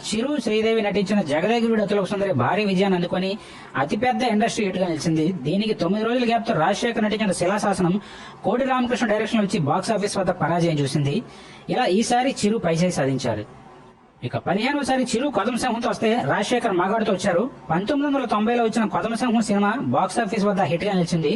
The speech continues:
ఇక దీనికి పోటీగా అదే రోజున ఆగస్టు తొమ్మిదిన వచ్చిన రాజశేఖర్ మగాడు మూవీ రాజశేఖర్ కెరీర్‌లో మరిచిపోలేని చిత్రంగా నిలిచిపోయింది. ఈ సినిమా బాక్స్ ఆఫీస్ వద్ద సూపర్ హిట్‌గా నిలిచింది. దీనికి డైరెక్టర్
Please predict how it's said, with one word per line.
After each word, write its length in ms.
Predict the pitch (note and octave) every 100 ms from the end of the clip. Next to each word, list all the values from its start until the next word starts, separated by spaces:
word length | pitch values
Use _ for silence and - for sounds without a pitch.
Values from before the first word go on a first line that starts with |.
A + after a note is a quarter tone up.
| C4 - - - -
ఇక 120 | -
దీనికి 300 | C3+ G#3 B3
పోటీగా 340 | B3 A3+ C4 G#3
అదే 180 | A3+
రోజున 240 | B3 A#3+ A#3+
ఆగస్టు 400 | F3+ G3+ A#3+ G#3
తొమ్మిదిన 300 | G3 A3 A3+
వచ్చిన 220 | G3+ G3
రాజశేఖర్ 480 | G3 G#3 B3 A3 F#3
మగాడు 320 | D#3 G3 G#3
మూవీ 180 | G3+ F3+
రాజశేఖర్ 500 | D3 G3 - G#3+ G#3+
కెరీర్‌లో 380 | F#3+ F3+ G#3 G#3
మరిచిపోలేని 680 | D#3 F3+ G#3 A#3 B3 A#3+ G#3
చిత్రంగా 260 | G3 G3 F#3+
నిలిచిపోయింది. 480 | E3+ - D3 B2+ A2+ A2 - - - -
ఈ 80 | G3
సినిమా 260 | A#3 C4 C#4+
బాక్స్ 380 | D#3 F3+ A#3+ C#4
ఆఫీస్ 220 | B3+ A#3+
వద్ద 140 | A#3+ A3+
సూపర్ 400 | - A#3+ A#3 A#3+
హిట్‌గా 180 | A3 G3
నిలిచింది. 280 | F3 G3 F3+
దీనికి 280 | F#3 G#3 F#3
డైరెక్టర్ 400 | F3+ G3+ G#3+